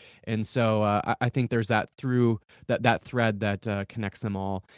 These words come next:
And, uh, I, I think that really should shape the way we live and, uh, you know, think about ourselves existentially, but also, you know, how we live in the world. And, uh, yeah, I, I think that, that through line, uh, of universalism i-, is certainly there, even though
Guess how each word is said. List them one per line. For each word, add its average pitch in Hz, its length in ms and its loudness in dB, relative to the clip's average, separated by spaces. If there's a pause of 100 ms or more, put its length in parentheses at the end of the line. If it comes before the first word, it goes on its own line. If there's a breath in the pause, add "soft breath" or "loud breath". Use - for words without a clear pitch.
(140 soft breath)
And, 104 300 -4
uh, 98 260 0
I, - 160 -4
I 135 120 0
think 170 160 0
that - 160 0
really 160 300 2
should 156 220 -4
shape 156 260 -4
the 156 40 -2
way 151 200 0
we 143 180 0
live 139 260 2
and, 113 320 -2
uh, 123 80 -2 (180)
you 120 140 -2
know, 104 160 -4
think 131 200 -4
about 120 260 -2
ourselves 110 420 -2
existentially, 123 640 -8
but 107 120 -6
also, 104 520 -6 (120)
you - 80 -10
know, 107 40 -8
how 113 140 -4
we 113 100 -2
live 101 180 -4
in 117 60 -4
the 104 80 -4
world. 107 420 -2
And, 90 140 -6 (340 soft breath)
uh, 92 220 -8
yeah, 104 240 -2
I, 107 160 -4
I 107 140 -4
think 104 220 -6
that, 104 240 0
that 113 160 -2
through 113 260 -6
line, 98 320 -6
uh, 92 240 -8
of 98 160 -10
universalism 98 840 -8
i-, - 140 -10
is 107 100 -8
certainly 120 480 -4
there, 104 380 -2
even 110 220 -2
though 101 240 0